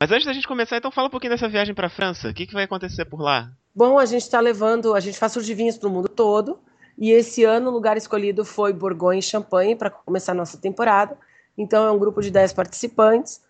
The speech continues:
Speaker 2: Vamos tá indo fazer visitas especiais, almoços e jantares nessa que é uma das regiões mais apaixonantes do mundo, né? Borgonha, mítica, diferente, um Pinot Noir, uma região tradicionalista.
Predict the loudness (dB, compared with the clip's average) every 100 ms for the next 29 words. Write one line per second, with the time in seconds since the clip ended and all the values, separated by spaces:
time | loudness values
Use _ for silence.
0 | _ -2 2 4 4 4 0 0 0 -2
1 | -6 -8 -10 -8 -6 2 4 4 4 2
2 | -2 -4 -2 -2 -4 -8 -12 -8 -8 -2
3 | 0 0 -2 -10 -20 _ _ -2 4 4
4 | 4 0 -2 0 -2 -2 -2 0 0 0
5 | 0 0 -4 -6 -6 -4 -2 -2 -2 0
6 | 2 0 0 -2 0 2 4 4 6 2
7 | -2 _ _ _ 0 2 2 -2 -2 -4
8 | -2 -2 0 0 -2 -4 -10 -4 0 2
9 | 4 4 4 2 -2 -4 -2 -4 -2 -2
10 | 0 0 -2 -2 -4